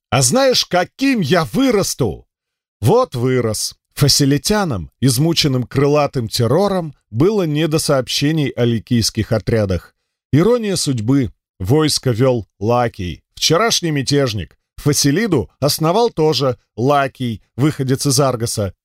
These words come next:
купив у местного пастуха землю на побережье за большую цену —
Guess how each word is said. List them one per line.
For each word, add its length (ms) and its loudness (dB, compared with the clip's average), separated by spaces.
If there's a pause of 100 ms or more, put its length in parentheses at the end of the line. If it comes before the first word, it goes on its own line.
(120)
купив 460 2
у 60 2
местного 500 0
пастуха 680 -2 (120)
землю 480 0
на 120 -2
побережье 720 0
за 180 -2
большую 680 -2
цену — 580 -2